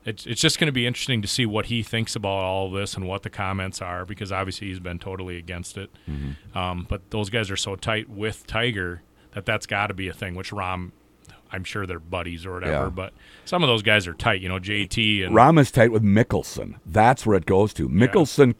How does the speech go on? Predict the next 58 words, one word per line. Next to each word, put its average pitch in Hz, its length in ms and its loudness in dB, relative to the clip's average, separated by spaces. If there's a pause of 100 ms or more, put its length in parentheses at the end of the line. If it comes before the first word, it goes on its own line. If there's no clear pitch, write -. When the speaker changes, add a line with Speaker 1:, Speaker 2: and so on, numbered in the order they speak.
Speaker 2:
recruited 147 640 6
him 113 220 6
to 110 60 4
go 117 120 8
Speaker 1:
Right. - 140 4
Speaker 2:
to - 40 0
Arizona 151 460 6
State 220 460 2
all 98 160 8
those 104 240 4
years 113 240 4
ago, 113 300 6 (260)
and 117 140 4
he's 110 120 4
been 107 220 6
close 127 300 6
with 120 120 6
him 104 140 6
ever 98 220 2
since. - 520 -4 (220)
That's 104 280 2
a 120 60 2
big 104 180 4
Speaker 1:
Yeah. 92 100 2
Speaker 2:
relationship 92 600 0
thing 95 220 0
for 110 100 -2
Rahm 117 320 -4
there, - 240 -10
too. - 240 -6
Yep. - 140 -8 (280)
Tiger 202 300 8
was 131 180 10
offered, 120 380 10
I've 107 220 6
heard, 110 260 8
eight 113 180 2
hundred 104 240 2
fifty, 95 280 0
nine 90 240 2
hundred 87 240 2
million 80 320 2
dollars 76 440 -2 (240)
right 98 240 8
when 101 140 2
Liv 98 260 6
got 92 220 0
going, 180 260 4
and 101 140 2
he 98 140 0
said, 127 200 -2
"No, 151 260 2
it's 82 220 -6
the - 120 -4
P 90 200 0
G 73 220 -2
A 64 100 -4
Tour," - 320 0